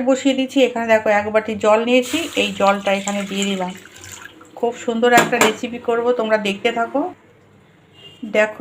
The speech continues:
এখানে এক বাটি চিনি নিয়েছি, চিনিটা এখানে দিয়ে দিলাম। একটা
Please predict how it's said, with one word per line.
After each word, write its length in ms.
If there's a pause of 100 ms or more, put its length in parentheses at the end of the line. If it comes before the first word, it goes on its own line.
(100)
এখানে 220 (120)
এক 160
বাটি 180 (120)
চিনি 280
নিয়েছি, 260 (120)
চিনিটা 340
এখানে 180 (100)
দিয়ে 200
দিলাম। 200 (1300)
একটা 220